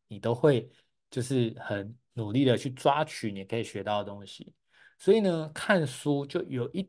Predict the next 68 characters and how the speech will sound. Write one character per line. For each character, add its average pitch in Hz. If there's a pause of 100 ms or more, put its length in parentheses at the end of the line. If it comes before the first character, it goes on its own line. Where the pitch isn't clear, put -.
(120)
点 113
点 107
像 113
吃 -
buffet。 110 (1120)
吃 -
buffet -
这 208
么 131
多 127
道 123
菜， 107
你 98
每 123
道 120
都 120
要 113
吃 104
吗？ 95
其 113
实 107
我 107
觉 104
得 101
不 113
尽 123
然 101
哦。 104 (220)
我 127
们 123
真 165
的 175
吃 -
buffet 117
才 120
不 107
是 -
每 110
道 107
都 107
吃 -
呢， 98
我 117
们 110
都 127
吃 127
什 123
么？ 95 (120)
主 113
厨 113
推 135
荐 127
啊， 95 (420)
特 151
别 110
高 131
营 123
养 110
价 117
值 101
的、 101
特 139
别 123
昂 120
贵 123
的、 110
特 -
别， 117